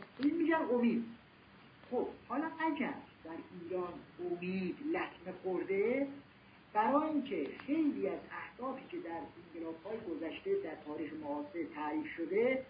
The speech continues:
تحقق پیدا نکرده، به تدریج حس خود اثر بخشی در جامعه ضعیف شده. یعنی مردم ایران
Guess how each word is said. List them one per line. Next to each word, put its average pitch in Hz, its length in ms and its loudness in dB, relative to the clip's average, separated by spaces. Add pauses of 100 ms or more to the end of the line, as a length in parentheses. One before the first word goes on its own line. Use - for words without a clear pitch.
(300)
تحقق 196 500 -2
پیدا 180 280 2
نکرده، 185 760 2 (840)
به 226 300 4
تدریج 233 640 8 (520)
حس 294 240 6 (560)
خود 196 180 -2 (120)
اثر 190 460 -4
بخشی 262 800 8 (680)
در 190 180 -2 (140)
جامعه 190 400 -2 (100)
ضعیف 208 280 -6 (100)
شده. 262 180 -8 (200)
یعنی 220 320 -2
مردم 208 440 -2
ایران 202 540 -2